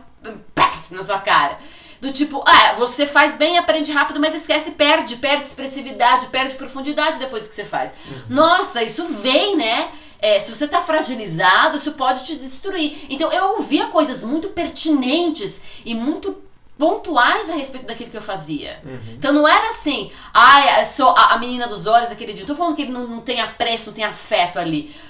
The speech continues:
Speaker 1: Mas vinha também, pá, entendeu? Pá, na sua cara. E, e como lidar. E, e às vezes, esse, esse mesmo tipo de orientação muito objetiva e pontual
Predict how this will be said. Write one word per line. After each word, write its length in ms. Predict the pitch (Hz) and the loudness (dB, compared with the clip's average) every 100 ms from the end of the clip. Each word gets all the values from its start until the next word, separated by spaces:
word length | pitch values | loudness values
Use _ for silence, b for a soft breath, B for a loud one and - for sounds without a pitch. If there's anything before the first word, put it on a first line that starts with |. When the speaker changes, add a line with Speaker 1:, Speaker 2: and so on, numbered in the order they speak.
| B | B
Speaker 1:
Mas 580 | 208 214 254 311 - | 2 4 2 -2 -8
vinha 480 | 233 226 277 269 294 | -10 0 2 2 0
também, 380 | 311 392 339 370 | 2 0 0 -4
pá, 420 | - - - - - | 0 4 4 0 -12
entendeu? 360 | 156 175 165 - - - | -10 -8 -8 -8 -12 -8
Pá, 240 | - - | -6 -6
na 80 | - | -10
sua 200 | - 147 | -10 -8
cara. 400 | - 151 - - 269 294 294 B | -2 -2 -2 -8 -12 -14 -14 B
E, 580 | - 339 247 233 233 202 | -6 -2 -2 -4 -8 -10
e 20 | |
como 260 | - 311 277 | -2 0 2
lidar. 560 | 330 392 311 - 202 - | 0 2 6 6 4 0
E, 260 | 269 262 277 | -6 -2 0
e 60 | |
às 180 | 277 - | 0 0
vezes, 340 | 285 370 285 | 0 0 -2
esse, 240 | 247 - 294 | -2 -4 -4
esse 220 | 277 294 | -4 -4
mesmo 260 | 285 359 403 | -4 -4 -8
tipo 220 | 370 302 | -8 -6
de 100 | 262 | -4
orientação 460 | 262 262 254 247 | -4 -4 -8 -6
muito 160 | 247 302 | -4 -4
objetiva 580 | 320 254 - - 269 254 | -4 -6 -6 -4 -4 -6
e 40 | |
pontual 540 | 226 214 220 190 190 | -10 -8 0 2 0